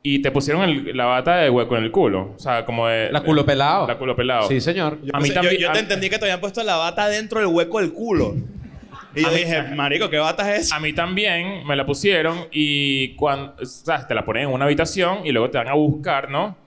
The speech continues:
Speaker 2: Ujú.
Speaker 1: Para que te lleven a operarte.
Speaker 2: Ujú.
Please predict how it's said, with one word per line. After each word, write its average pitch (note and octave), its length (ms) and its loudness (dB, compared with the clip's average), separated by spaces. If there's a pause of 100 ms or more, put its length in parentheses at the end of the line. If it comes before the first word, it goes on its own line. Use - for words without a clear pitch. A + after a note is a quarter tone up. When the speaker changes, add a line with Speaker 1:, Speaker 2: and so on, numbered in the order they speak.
Speaker 2:
Ujú. B2 360 -12 (160)
Speaker 1:
Para B2 220 0
que B2 100 -4
te A#2 140 0
lleven A#2 220 0
a D3+ 80 0
operarte. G#2+ 580 -2
Speaker 2:
Ujú. B2 260 -16